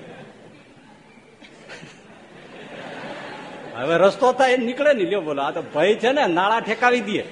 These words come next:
ભયમાં શક્તિ નીકળે છે ભાઈ. એટલે ભયને પણ એક ઉર્મી કીધી છે.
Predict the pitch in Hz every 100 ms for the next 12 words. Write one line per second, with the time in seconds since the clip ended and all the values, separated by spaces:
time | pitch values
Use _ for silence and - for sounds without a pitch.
0 | - - - - - - - - - -
1 | - - - - - - - - - -
2 | - 123 139 165 175 - - - 254 226
3 | 208 175 - 135 185 - - - - -
4 | - - - - - - _ _ - _
5 | _ _ _ _ - 120 127 127 131 165
6 | 175 180 165 147 170 220 220 151 123 101
7 | - -